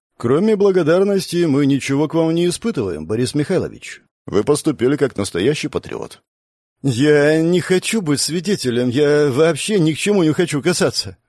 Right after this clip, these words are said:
Пойдут разговоры всякие, там вызовы, я систему не хуже вас знаю». «Давайте я напишу свой текст, Борис Михайлович.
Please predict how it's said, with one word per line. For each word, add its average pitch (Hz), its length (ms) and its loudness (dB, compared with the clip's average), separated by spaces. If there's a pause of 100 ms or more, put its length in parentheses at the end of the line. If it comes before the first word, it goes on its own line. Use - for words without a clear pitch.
Пойдут 214 420 2
разговоры 175 760 4
всякие, 147 400 0
там 151 260 2
вызовы, 147 500 0
я 254 300 2
систему 254 480 -2
не 247 120 0
хуже 247 260 -2
вас 247 200 2
знаю». 156 440 -2 (760)
«Давайте 185 420 0
я 131 180 2
напишу 123 480 -2
свой 107 300 -2
текст, 65 360 -10
Борис 131 280 -2
Михайлович. - 680 -14